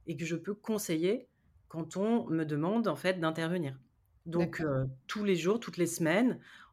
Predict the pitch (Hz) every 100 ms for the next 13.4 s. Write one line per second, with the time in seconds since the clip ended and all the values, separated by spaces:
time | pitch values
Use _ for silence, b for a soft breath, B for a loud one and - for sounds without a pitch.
0 | - 160 165 180 220 220 165 151 147 143
1 | 139 139 156 160 156 - 170 220 262 262
2 | - 185 156 - 135 160 196 240 - -
3 | 147 - 170 175 147 143 170 - 190 175
4 | 165 151 143 139 156 131 135 190 240 247
5 | B B B B _ 185 180 156 151 190
6 | 262 277 - _ _ _ _ - - -
7 | 180 170 175 160 160 156 147 156 190 247
8 | 254 180 165 170 160 160 160 170 196 214
9 | 233 - B B _ _ _ _ - 160
10 | 160 156 151 147 190 190 190 180 165 170
11 | 160 160 160 156 147 170 208 240 180 170
12 | 190 - 226 170 170 180 170 147 180 196
13 | 170 170 196